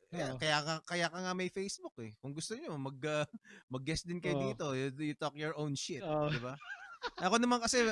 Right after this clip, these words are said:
Speaker 2: I,
Speaker 1: Pero
Speaker 2: I, I just, ah, let my guest, ah, speak. Eh, mga ganyan, di ba? And,
Speaker 1: Oo.
Speaker 2: and, and the thing kasi is, ano eh, magka-, ang, ah,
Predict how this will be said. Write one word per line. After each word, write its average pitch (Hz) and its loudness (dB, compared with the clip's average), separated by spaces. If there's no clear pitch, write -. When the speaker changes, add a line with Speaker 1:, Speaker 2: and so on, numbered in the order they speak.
Speaker 2:
I, 190 8
Speaker 1:
Pero 302 12
Speaker 2:
I, 180 10
I 175 8
just, 180 4
ah, 175 10
let 165 4
my 156 6
guest, 143 4
ah, 135 4
speak. 135 4
Eh, 147 2
mga 131 4
ganyan, 131 2
di 104 0
ba? 107 0
And, 254 0
Speaker 1:
Oo. 143 2
Speaker 2:
and, 127 4
and 285 -2
the 294 -2
thing 285 -2
kasi 240 2
is, 220 2
ano 160 4
eh, 101 2
magka-, 180 -4
ang, 185 2
ah, 175 4